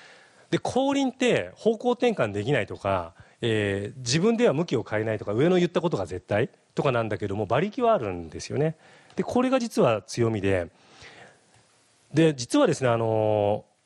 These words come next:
ハルフトっていう製品はですね、今世界で二位なんですよ。その、あの、この分野で。で、なんでそんなことになったかというと、圧倒的な安定性なんですね。バグがですね、病気なぐらい少ないんですね。あの、バグのないソフトウェアなんてあんまりないじゃないですか。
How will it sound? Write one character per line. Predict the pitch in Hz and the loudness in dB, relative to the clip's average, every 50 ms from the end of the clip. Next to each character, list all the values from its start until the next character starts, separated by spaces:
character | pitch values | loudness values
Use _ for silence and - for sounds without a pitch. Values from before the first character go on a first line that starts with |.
| _ _ _ - | _ _ _ -6
ハ | - - - 202 | -2 0 0 0
ル | 254 247 | 0 -2
フ | - | -4
ト | - 285 262 | -4 -4 -6
っ | - | -2
て | - 262 | 0 -2
い | |
う | 247 | 0
製 | - 269 254 202 | 2 2 2 2
品 | 175 151 110 | 2 2 0
は | 98 | 0
で | 92 92 | -2 -4
す | - - | -2 0
ね、 | 107 110 | 0 2
今 | 131 123 | 2 2
世 | - - 233 | 0 0 0
界 | - 240 160 123 | 2 2 0 0
で | 104 104 | -2 -2
二 | 120 175 175 | 0 0 0
位 | 123 | 0
な | 95 82 | -2 -4
ん | 78 | -6
で | 73 | -10
す | - - | -8 -8
よ。 | 104 85 80 - _ | -6 -8 -8 -10 _
そ | - - 135 | -6 -2 0
の、 | 117 117 123 120 | 0 0 0 0
あ | 110 | 0
の、 | 104 104 | -2 0
こ | - 139 | 0 0
の | 131 120 | -2 0
分 | 117 123 113 | -2 -2 -2
野 | 101 92 | -2 -4
で。 | 92 98 104 - - - - - - _ | -4 -4 -6 -6 -12 -20 -20 -20 -8 _
で、 | 156 156 | 0 2
な | 185 233 | 4 4
ん | 277 | 2
で | 254 | 2
そ | 180 165 | 0 0
ん | 156 | 0
な | 156 | 0
こ | - 175 | -2 -2
と | 135 113 | -4 -2
に | 110 | -4
な | 110 | -4
っ | - | -4
た | - | -2
か | 98 98 | -4 -4
と | - 104 | -4 -4
い | 95 | -6
う | |
と、 | - 110 113 - - | -4 -4 -4 -2 0
圧 | 139 131 127 - _ _ | -2 -2 -2 -6 _ _
倒 | 233 247 226 | -4 -2 0
的 | 233 233 | 2 2
な | 226 208 | 4 4
安 | 202 196 185 | 2 2 0
定 | 202 185 | -2 0
性 | - 170 139 | 0 0 0
な | 113 | 0
ん | 90 | -4
で | - | -6
す | - - | -10 -8
ね。 | 95 95 95 - _ _ _ _ _ _ _ | -8 -8 -8 -10 _ _ _ _ _ _ _
バ | 127 123 139 160 | -2 0 0 0
グ | 180 220 | 2 2
が | 247 269 | 0 0
で | 214 151 | 0 0
す | - | -4
ね、 | 110 98 | -6 -2
病 | 101 147 208 220 | 0 0 2 2
気 | 262 | 0
な | 262 269 | -2 0
ぐ | 269 | 2
ら | 262 185 | 2 0
い | 120 | 0
少 | - - - | 0 -2 -2
な | 120 110 101 | -2 0 0
い | 92 85 | -2 -4
ん | 80 | -8
で | 82 | -12
す | - - | -8 -6
ね。 | 98 95 95 - _ _ _ _ - - _ _ _ _ | -4 -4 -6 -6 _ _ _ _ -20 -20 _ _ _ _
あ | 123 123 | -2 -2
の、 | 120 | 0
バ | 113 135 165 | 2 0 0
グ | 202 | 0
の | 254 277 | 2 2
な | 285 254 | 0 0
い | 175 | 0
ソ | - 131 | -4 -6
フ | - | -4
ト | - 151 | -4 -4
ウ | |
ェ | 123 | -4
ア | |
な | 107 | -4
ん | 95 | -6
て | - 110 117 127 131 139 | -8 -10 -12 -10 -8 -4
あ | - 190 | -2 0
ん | 214 | 2
ま | 202 | 2
り | 160 | 2
な | 175 226 | 2 2
い | 240 165 | 2 0
じ | 123 | -4
ゃ | 107 | -4
な | 98 | -6
い | 92 | -8
で | 90 | -10
す | - - | -10 -12
か。 | 92 90 | -14 -14